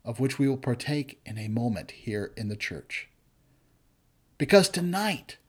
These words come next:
you don't receive our Lord's sacrifice only in part, but you will receive it as the whole sacrifice. His flesh and blood,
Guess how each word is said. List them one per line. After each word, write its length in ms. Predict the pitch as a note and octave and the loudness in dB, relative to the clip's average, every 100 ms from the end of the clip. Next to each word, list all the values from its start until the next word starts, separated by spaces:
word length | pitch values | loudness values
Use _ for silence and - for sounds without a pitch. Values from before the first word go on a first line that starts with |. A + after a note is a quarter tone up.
| _ _ _ _ _ _ _ _ | _ _ _ _ _ _ _ _
you 300 | B2+ B2+ G3+ | -12 -6 -4
don't 320 | F3 F3+ F#3 D#3+ | 0 0 0 0
receive 480 | D3 - F3 F3 - | 0 0 0 0 0
our 220 | D3 D3+ | 0 2
Lord's 340 | C3 C#3 C3+ | 2 2 2
sacrifice 680 | - D#3 - C3 B2+ A#2+ - | -2 -4 -4 -6 -2 -2 -4
only 300 | C#3 C3 B2 | -2 0 0
in 100 | G#2+ | -2
part, 440 | G2 - F2 - - _ _ _ - - - | -6 -10 -10 -10 -14 _ _ _ -20 -20 -12
but 280 | - B2+ A#2+ | -4 -4 -2
you 160 | D3 G3 | 2 2
will 200 | E3+ D3+ | 4 2
receive 500 | C3 B2+ - F3 E3+ | 2 0 0 -2 -2
it 160 | E3 - _ _ _ _ _ _ _ _ _ _ - | -4 -10 _ _ _ _ _ _ _ _ _ _ -6
as 140 | B2+ | -2
the 120 | C#3 | -2
whole 380 | B2 - D#3 D3 | -2 -2 0 0
sacrifice. 960 | C3+ - D3 - A2 - - - - - _ _ _ _ _ _ _ | -2 -4 -6 -8 -12 -10 -14 -10 -12 -12 _ _ _ _ _ _ _
His 260 | - C#3 C3+ | -4 -2 -2
flesh 540 | - D#3 D#3 - - - | -4 -2 -2 -2 -6 -8
and 180 | B2 A#2+ | -8 -8
blood, 480 | B2+ A#2+ B2 - | -4 -2 -2 -4